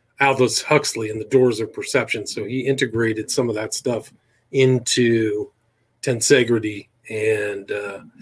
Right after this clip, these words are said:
yeah, he was an interesting guy. Came from Peru, and, uh, these books are all over the place. Very influential in the sixties. I think it was, uh, George Lucas who said that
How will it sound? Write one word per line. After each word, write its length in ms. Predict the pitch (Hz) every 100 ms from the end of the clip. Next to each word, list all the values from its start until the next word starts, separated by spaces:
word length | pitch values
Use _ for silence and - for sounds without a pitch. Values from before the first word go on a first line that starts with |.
| - - - - - - _
yeah, 180 | 113 104
he 120 | 135
was 160 | 175 151
an 80 | 151
interesting 360 | 147 147 135
guy. 160 | 135 110
Came 220 | 147 139
from 160 | 131 104
Peru, 680 | 131 160 190 175 170 170 - _ - -
and, 440 | 120 110 110 107
uh, 360 | 113 110 107 104 _ _ _ _ _ _ _ _ -
these 140 | 165
books 320 | - 165 185 120
are 140 | 110
all 160 | 131 127
over 140 | 143
the 60 | -
place. 260 | 123 107
Very 280 | 131 175 208
influential 540 | 180 180 156 156 156
in 60 | 139
the 60 | 117
sixties. 360 | 151 - 120
I 80 | 120
think 160 | 202 220
it 60 |
was, 280 | 135 107 -
uh, 340 | 123 117 110 - -
George 280 | 156 143 123
Lucas 380 | 131 151 117 -
who 100 | 110
said 360 | - 127 110
that 440 | 117 113 110 -